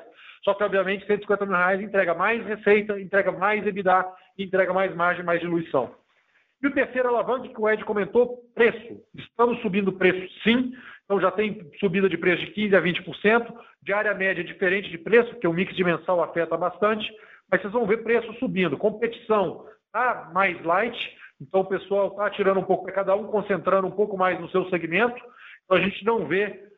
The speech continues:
é, tanta briga no ponto de vista de precificação. E estamos introduzindo as ferramentas de inteligência artificial que foram aplicadas primeiro pra pessoa física,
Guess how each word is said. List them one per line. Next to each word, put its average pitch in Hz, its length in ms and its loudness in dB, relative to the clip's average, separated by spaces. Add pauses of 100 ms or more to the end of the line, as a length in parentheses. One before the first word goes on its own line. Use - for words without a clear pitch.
(120)
é, 165 580 2
tanta 196 220 0
briga 190 480 -2 (260)
no 180 120 -2
ponto 190 160 6
de 165 40 0
vista 190 140 -6
de - 60 -8
precificação. 190 760 -2
E 277 500 0
estamos 233 360 2
introduzindo 185 880 0 (100)
as 151 80 -12
ferramentas 185 360 2
de - 20 -14
inteligência 185 340 0
artificial 170 540 -2
que - 100 -16
foram 185 140 2
aplicadas 175 420 0
primeiro 196 380 0
pra 180 160 0 (320)
pessoa 147 300 -2
física, 127 460 -2